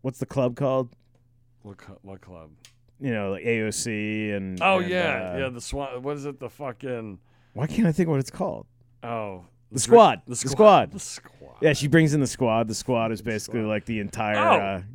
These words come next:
Speaker 1: cabinet.
Speaker 2: Speaking of that, you see fucking Jeffrey Epstein's, uh, fucking
Speaker 1: I
Speaker 2: madam
Speaker 1: did.
Speaker 2: got, got
Speaker 1: Gis-,
Speaker 2: arrested today?
Speaker 1: what's her name? Ghislaine or something like that? Gis-,
Speaker 2: Gis-,
Speaker 1: it's super weird name.
Speaker 2: Ghislaine. <laughs>
Speaker 1: Isn't it that?
Speaker 2: That should be a porn star name.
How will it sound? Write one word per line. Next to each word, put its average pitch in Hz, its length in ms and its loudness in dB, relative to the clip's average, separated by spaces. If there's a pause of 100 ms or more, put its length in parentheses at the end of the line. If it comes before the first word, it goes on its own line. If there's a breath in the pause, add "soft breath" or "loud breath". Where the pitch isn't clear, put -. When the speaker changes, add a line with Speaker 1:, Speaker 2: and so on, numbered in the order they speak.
Speaker 1:
cabinet. 117 400 0
Speaker 2:
Speaking 294 200 -4
of 208 60 2
that, 156 80 -2
you 170 120 -6
see 220 180 -8
fucking 214 360 -4
Jeffrey 175 440 -2
Epstein's, 170 520 -6
uh, 147 240 -4
fucking 151 420 -6
Speaker 1:
I - 20 0
Speaker 2:
madam 151 240 0
Speaker 1:
did. 254 160 6
Speaker 2:
got, 180 280 -4
got 170 140 -4
Speaker 1:
Gis-, 160 120 4
Speaker 2:
arrested 175 340 -4
today? 180 180 -6
Speaker 1:
what's 196 120 2
her 208 60 0
name? 214 160 2
Ghislaine 147 580 -2
or 180 60 -4
something 185 240 -6
like 190 140 -4
that? 208 200 -4
Gis-, 120 260 -8
Speaker 2:
Gis-, 139 100 -2
Speaker 1:
it's 151 160 2
super 202 500 6
weird 165 300 8
name. 190 300 2
Speaker 2:
Ghislaine. 170 1000 2
<laughs> - 1600 -16
Speaker 1:
Isn't 180 220 0
it 208 140 0
that? 214 340 6
Speaker 2:
That 214 80 0
should 311 140 -4
be 240 100 2
a 175 40 2
porn 208 320 0
star 151 320 -2
name. 139 360 -6